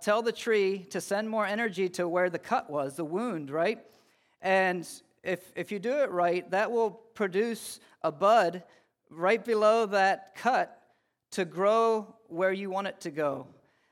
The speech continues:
Maybe the tree had upright, uh, more upright branches, which is not as good for fruiting. And so you find a bud that's going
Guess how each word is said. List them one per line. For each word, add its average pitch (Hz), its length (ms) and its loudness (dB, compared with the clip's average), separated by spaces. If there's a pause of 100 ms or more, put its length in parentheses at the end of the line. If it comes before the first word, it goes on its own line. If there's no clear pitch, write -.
Maybe 226 340 0
the 233 140 2
tree 233 440 -2
had 208 420 2
upright, 202 560 2 (200)
uh, 165 260 2
more 190 380 -2
upright 202 420 0
branches, 156 400 -4
which 160 160 -6
is 160 120 -6
not 180 180 -2
as 185 140 -4
good 202 180 -2
for 202 140 -6
fruiting. 185 500 -4 (400)
And 185 160 -2
so 202 240 2
you 202 460 0
find 202 340 0
a 180 60 0
bud 202 340 4
that's 170 220 -2
going 175 640 -4